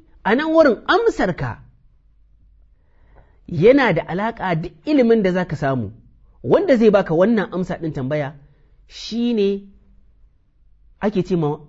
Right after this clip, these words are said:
ilimi wanda yake da alaƙa da rayuwarka, da ci gaban rayuwarka. Ɗaya daga cikin wannan ilimi ɗin shi ne ilimin sanin lahira, ilimin sanin wanga ma'ad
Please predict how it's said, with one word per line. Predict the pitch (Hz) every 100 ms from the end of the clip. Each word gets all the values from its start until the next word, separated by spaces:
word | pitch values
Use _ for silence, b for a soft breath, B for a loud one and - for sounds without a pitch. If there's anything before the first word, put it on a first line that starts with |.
| -
ilimi | 269 240 214
wanda | 214 226 190
yake | 180 175
da | 143 135 127 -
alaƙa | 156 190 - - 151
da | 127
rayuwarka, | 123 131 139 135 110 -
da | 139
ci | - 240
gaban | 160 147
rayuwarka. | 131 113 117 - - _ _ _ - _ _ _ _ _ _ _ _ _ _ _ _ _ 302
Ɗaya | 381
daga | 320 233
cikin | 233 247
wannan | 262 220
ilimi | 226 202 190
ɗin | 190 175 170 - - _
shi | - 247 254
ne | 220
ilimin | 185 - 226 175
sanin | 160 165 127
lahira, | 123 127 107 -
ilimin | 294 247 226 247
sanin | 277 214
wanga | 190 185 151
ma'ad | 139 127 120